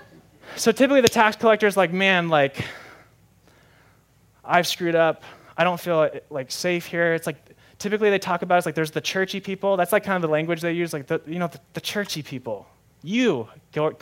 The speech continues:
you and your people. <laughs> And they kind of, like, remove themselves. But it's weird. In how they critique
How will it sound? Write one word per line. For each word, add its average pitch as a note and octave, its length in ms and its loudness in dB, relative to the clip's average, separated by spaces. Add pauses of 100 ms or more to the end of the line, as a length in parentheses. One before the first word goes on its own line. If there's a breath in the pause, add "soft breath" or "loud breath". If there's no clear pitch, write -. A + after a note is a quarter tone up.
you G#3+ 200 0
and A3+ 80 4
your G3+ 80 0
people. A#2 340 -6 (140)
<laughs> A#3 1120 -8
And F3+ 140 2
they G3 80 2
kind G#3+ 160 4
of, G#3+ 120 4
like, F#3 240 4
remove F3+ 380 0
themselves. A3 680 -2 (580 loud breath)
But - 140 4
it's G#3+ 160 4
weird. A3+ 280 4
In G#3 180 0
how A3+ 280 4
they C4 140 4
critique A3+ 720 -4